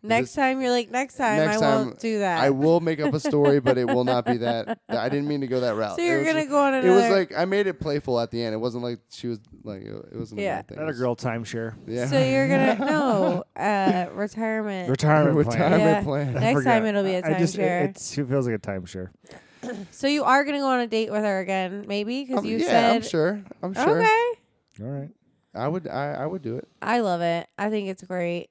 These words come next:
Speaker 1: Uh, so are we ra-, what are we rating this girl?
Speaker 2: I'm gonna say, I mean, it was a little risky to go for
Speaker 1: You
Speaker 2: a
Speaker 1: went on a retirement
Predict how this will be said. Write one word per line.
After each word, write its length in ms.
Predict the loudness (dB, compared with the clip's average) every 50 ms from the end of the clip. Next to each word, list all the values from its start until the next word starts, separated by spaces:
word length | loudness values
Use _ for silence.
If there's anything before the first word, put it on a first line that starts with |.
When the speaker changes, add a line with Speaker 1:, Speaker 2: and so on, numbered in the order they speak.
| _
Speaker 1:
Uh, 420 | -6 -4 -2 -2 0 0 -2 -2 -4 -6
so 400 | -6 -4 0 0 2 0 0 -2
are 140 | -2 -2
we 160 | -2 -2 -2 -2
ra-, 160 | -2 -4 -4 -6
what 160 | -6 -4 -4
are 80 | -2
we 100 | -2 -2
rating 440 | -2 -2 -2 -2 -2 -2 -4 -4 -6
this 220 | -8 -12 -14 -16 -14
girl? 340 | -14 -14 -14 -14 -16 -16 -18 -18 _ _ _ _ _ _ _ _ _ _ _ _ _ _ _ _ _ _ _ _ _ _ _ _ _ _ _ _ _
Speaker 2:
I'm 160 | -6 -4 -2
gonna 180 | 0 0 0 -2
say, 840 | -4 -4 -4 -2 0 0 2 0 0 0 -2 -2 -2 -4 -4 -6 -8 -8 -6
I 80 | -4
mean, 160 | -4 -2 -2 0
it 100 | 0 0
was 160 | -2 -2 -2
a 40 | 2
little 180 | 2 4 4
risky 320 | 4 4 2 0 0 -4 -2
to 80 | 0
go 160 | 0 0 0
for 460 | 0 0 0 0 2 2 0 0 -2 -2
Speaker 1:
You 200 | -2 0 0 2
Speaker 2:
a 40 | 2
Speaker 1:
went 200 | 2 2 4 4
on 200 | 4 4 4 4
a 80 | 4
retirement 720 | 4 4 2 2 0 0 0 2 4 4 4 2 2 2